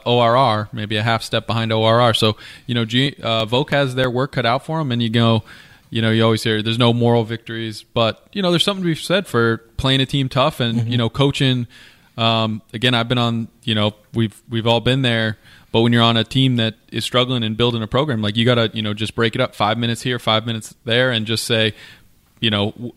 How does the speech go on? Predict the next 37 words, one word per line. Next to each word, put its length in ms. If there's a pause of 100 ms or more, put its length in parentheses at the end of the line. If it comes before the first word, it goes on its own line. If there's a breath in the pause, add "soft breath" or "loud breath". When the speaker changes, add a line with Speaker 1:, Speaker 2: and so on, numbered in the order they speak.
(160)
Speaker 1:
what 200
can 100
we 100
take 220
away 180
from 180
this? 360
What 160
can 60
we 60
do 140
well 180
on 120
defense? 400
What 140
can 100
we, 320
you 80
know, 80
how 120
can 100
we 60
string 240
some 340 (140)
first 280
downs 240
together? 340
How 100
can 120
we 100
shorten 280
the 60
game 220
maybe 220
a 60
little 160
bit? 280